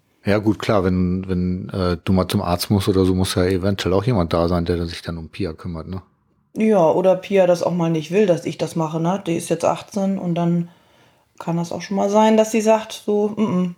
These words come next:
Speaker 2: nicht du.“ <laughs>
Speaker 1: Ach so, okay.
Speaker 2: Mhm.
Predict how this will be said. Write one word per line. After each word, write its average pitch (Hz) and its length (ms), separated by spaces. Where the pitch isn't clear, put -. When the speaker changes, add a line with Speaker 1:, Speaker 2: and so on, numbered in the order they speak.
Speaker 2:
nicht 196 220
du.“ 175 220
<laughs> - 0
Speaker 1:
Ach 92 80
so, 95 200
okay. 101 320
Speaker 2:
Mhm. 185 340